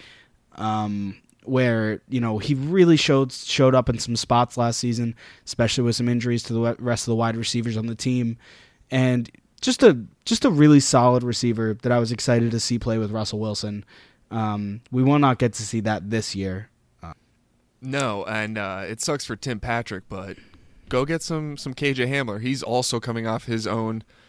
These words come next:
Speaker 2: A C L injury from last year and a hip injury, I wanna say. I think he had, like, multiple.
Speaker 1: Mm-hmm. Yeah, I
Speaker 2: Um,
Speaker 1: think that's
Speaker 2: but
Speaker 1: right.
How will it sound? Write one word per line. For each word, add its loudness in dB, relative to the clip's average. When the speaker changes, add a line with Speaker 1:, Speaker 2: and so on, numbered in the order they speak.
Speaker 2:
A -4
C -2
L 0
injury -6
from -12
last -8
year -8
and -4
a 0
hip -8
injury, -8
I -6
wanna -8
say. -8
I -6
think -12
he -8
had, -4
like, -12
multiple. 0
Speaker 1:
Mm-hmm. -6
Yeah, 2
I 0
Speaker 2:
Um, -4
Speaker 1:
think -8
that's 0
Speaker 2:
but -2
Speaker 1:
right. -6